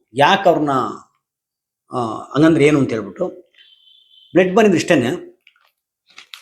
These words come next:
ಈ ಮುಸ್ಲಿಂ ರಾಷ್ಟ್ರಗಳಲ್ಲಿ ಒಂದು ಶರಿಯತ್ ಕಾ-, ಕಾನೂನು ಇದೆ, ಅದನ್ನ ದಿಯಾ ಅಂತ ಕರೀತಾರೆ. ಏನಪ್ಪ ಅಂದ್ರೆ, ಕೊಲೆ ಆದ್ರೆ, ಯಾರಾದ್ರೂ ಕೊಲೆ ಮಾಡಿ ಮತ್ತೊಂದು ಗಲ್ಲು ಶಿಕ್ಷೆ ಆದ್ರೆ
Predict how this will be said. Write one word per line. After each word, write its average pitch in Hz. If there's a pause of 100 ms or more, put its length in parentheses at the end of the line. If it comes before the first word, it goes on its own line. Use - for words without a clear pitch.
(680)
ಈ 156
ಮುಸ್ಲಿಂ 202
ರಾಷ್ಟ್ರಗಳಲ್ಲಿ 160
ಒಂದು 139
ಶರಿಯತ್ 151
ಕಾ-, 120
ಕಾನೂನು 120
ಇದೆ, -
ಅದನ್ನ 123
ದಿಯಾ 143
ಅಂತ 123
ಕರೀತಾರೆ. - (120)
ಏನಪ್ಪ 160
ಅಂದ್ರೆ, - (220)
ಕೊಲೆ 170
ಆದ್ರೆ, 143
ಯಾರಾದ್ರೂ 147
ಕೊಲೆ 151
ಮಾಡಿ 147
ಮತ್ತೊಂದು 135
ಗಲ್ಲು 139
ಶಿಕ್ಷೆ -
ಆದ್ರೆ 117